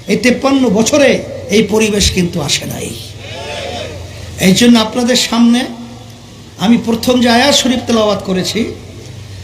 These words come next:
আল্লাহ রাব্বুল আলামিন বলেছেন যে, "মানুষ সৃষ্টি করেছে আমি, জমিন আসমান আমার,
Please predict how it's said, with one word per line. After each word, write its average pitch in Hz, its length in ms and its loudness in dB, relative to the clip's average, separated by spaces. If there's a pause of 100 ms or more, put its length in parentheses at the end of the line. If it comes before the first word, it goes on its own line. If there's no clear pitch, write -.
(100)
আল্লাহ 220 360 4
রাব্বুল 220 340 0
আলামিন 220 560 2
বলেছেন 208 540 0 (1900)
যে, 240 540 2 (760)
"মানুষ 214 500 2
সৃষ্টি 233 340 0
করেছে 180 400 -2
আমি, 175 280 0 (920)
জমিন 226 320 6
আসমান 185 440 0
আমার, 165 280 0